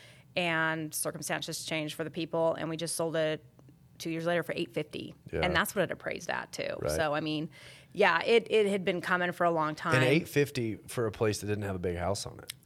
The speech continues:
Speaker 1: Right.
Speaker 2: That's what's crazy to me is that
Speaker 1: Yes.
Speaker 2: you're in Arizona and, like, you got
Speaker 1: Yep.
Speaker 2: barns and arena and horse pens. Great. Uh, I guess if there's a house, gr-, that's nice, but
Speaker 1: It's a casita.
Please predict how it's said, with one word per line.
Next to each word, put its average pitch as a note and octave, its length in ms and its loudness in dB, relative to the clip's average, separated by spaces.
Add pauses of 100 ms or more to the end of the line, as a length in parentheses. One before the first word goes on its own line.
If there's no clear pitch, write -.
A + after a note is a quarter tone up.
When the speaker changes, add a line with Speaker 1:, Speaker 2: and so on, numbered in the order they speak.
(140)
Speaker 1:
Right. F3 640 -2
Speaker 2:
That's B2+ 320 4
what's B2 160 0
crazy A2 360 4
to E2+ 120 -2
me - 80 6
is F3+ 220 6
that G#2 100 4
Speaker 1:
Yes. G#2 80 0
Speaker 2:
you're A#2+ 140 4
in C3 80 4
Arizona G#2+ 500 2
and, G2 100 -2
like, G#2 160 0
you B2+ 80 2
got A2+ 160 4
Speaker 1:
Yep. G#2 100 6
Speaker 2:
barns B2+ 380 4
and B2 100 2
arena A2+ 300 2
and A2+ 100 0
horse B2 200 2
pens. F#3 320 0 (180)
Great. A2+ 320 4 (500)
Uh, G#2+ 380 2
I G#2+ 40 2
guess C3 200 6
if C#3 80 0
there's C#3 180 6
a B2 60 4
house, G#2+ 220 2
gr-, F#2+ 240 -4 (100)
that's G2+ 240 0
nice, F2+ 400 -4
but F2 440 -2
Speaker 1:
It's - 140 -6
a E3 40 -6
casita. - 460 -8